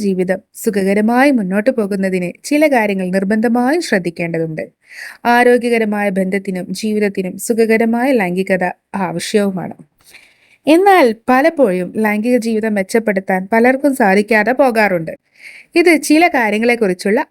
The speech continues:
അറിവില്ലായ്മയിൽ നിന്നാകാം സംഭവിക്കുന്നത്. എന്തായാലും അത്തരത്തിൽ കിടപ്പുമുറിയിൽ നിർബന്ധമായും ശ്രദ്ധിക്കേണ്ട അഞ്ച് കാര്യങ്ങൾ ഇനി പറയാം. അതിലൊന്നാമത്, ലൈംഗിക ബന്ധത്തിൽ താൻ വളരെ നന്നായി കാര്യങ്ങൾ ചെയ്യുന്നുണ്ടെന്ന്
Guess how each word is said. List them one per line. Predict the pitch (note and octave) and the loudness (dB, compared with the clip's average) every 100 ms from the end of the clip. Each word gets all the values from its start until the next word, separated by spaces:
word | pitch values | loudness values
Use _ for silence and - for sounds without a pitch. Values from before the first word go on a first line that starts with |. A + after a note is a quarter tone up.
| G#3 | -4
അറിവില്ലായ്മയിൽ | F#3+ A#3 B3+ B3+ B3 B3 A#3+ | 0 0 2 2 2 2 0
നിന്നാകാം | G3 F#3 F3+ C4 D#4+ | -2 -4 -2 -2 0
സംഭവിക്കുന്നത്. | B3+ F3+ F3 E3 D#3+ D#3 D3+ _ _ _ _ | -2 0 -4 -4 -6 -6 -8 _ _ _ _
എന്തായാലും | G#3 G3 G#3+ G3+ G#3 G#3 G#3 G3+ - B3 | 0 2 4 2 2 2 0 -2 -4 -4
അത്തരത്തിൽ | B3+ C4+ B3+ A#3 G#3+ | 0 0 0 -2 -2
കിടപ്പുമുറിയിൽ | G#3+ F#3+ F3+ G#3 G#3+ A3 G#3 | -2 -4 -2 -2 0 0 0
നിർബന്ധമായും | F3+ F#3 G3 G#3 G#3 G#3+ | -2 -2 -2 -2 -2 -2
ശ്രദ്ധിക്കേണ്ട | G#3 G3 F#3+ F#3+ G3+ F#4 - A3 | -2 -2 -2 -2 -2 -4 -2 0
അഞ്ച് | G3+ G3+ | 2 2
കാര്യങ്ങൾ | F#3 F3 F#3+ D4+ | 2 0 0 0
ഇനി | A3 F3+ | -2 -2
പറയാം. | D#3 D3+ D3+ _ _ _ - - - - | -2 -2 -4 _ _ _ -16 -16 -16 0
അതിലൊന്നാമത്, | D4 C#4+ A#3 B3 C#4+ G3 G3 F#4+ _ _ _ | 2 4 2 0 0 -2 -4 -8 _ _ _
ലൈംഗിക | B3+ C4 D#4 F#4 F4+ | 0 2 2 2 2
ബന്ധത്തിൽ | B3+ A3+ A3 G#3 G3 _ _ | 0 -2 -2 -4 -4 _ _
താൻ | D#4 C#4+ F#3 | -2 0 0
വളരെ | F#3+ G#3+ C4 C#4 | 0 2 2 2
നന്നായി | G3 F3+ G3+ A3+ A#3 | 0 -2 0 0 0
കാര്യങ്ങൾ | F3 F3 A3 A3+ | 0 -2 -4 -4
ചെയ്യുന്നുണ്ടെന്ന് | G3 F3+ G3 F#3 F3 E3+ | -4 -2 -2 -2 -2 -4